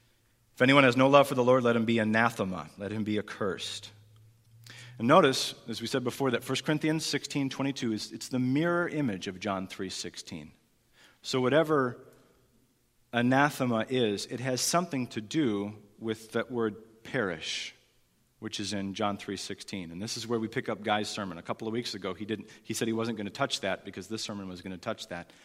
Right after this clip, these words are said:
Now we're touching that. That anyone, uh, that, that whoever believes in the Lord would not perish but have eternal life. So those two words, accursed and perish, take up the same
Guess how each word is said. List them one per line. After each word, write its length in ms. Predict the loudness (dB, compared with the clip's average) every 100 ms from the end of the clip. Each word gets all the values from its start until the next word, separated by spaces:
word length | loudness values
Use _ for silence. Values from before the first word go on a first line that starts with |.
| -20
Now 160 | -6 -4
we're 120 | -4
touching 380 | -4 -6 -6 -14
that. 160 | -16 -20 _ _ -20 -18 -2
That 120 | 6
anyone, 500 | 6 8 6 4 2 -4
uh, 200 | -2 -2
that, 500 | 0 -2 -2 -16 -8
that 80 | -4
whoever 220 | 2 4
believes 300 | 4 4 4
in 60 | 2
the 80 | 2
Lord 180 | 2
would 140 | 2 2
not 220 | 2 0
perish 500 | -2 2 4 2 0
but 120 | -4
have 180 | -2 -2
eternal 320 | -4 -4 -4
life. 260 | -6 -8 -10
So 120 | -4
those 160 | -2 0
two 140 | 0
words, 300 | 2 0 0
accursed 580 | -6 -2 0 2 -2 -8 -18 -20 -20 -6
and 160 | -6
perish, 420 | 2 4 4 2
take 200 | -2 -2
up 120 | -2 -6
the 80 |
same 380 | -4 0 0 -2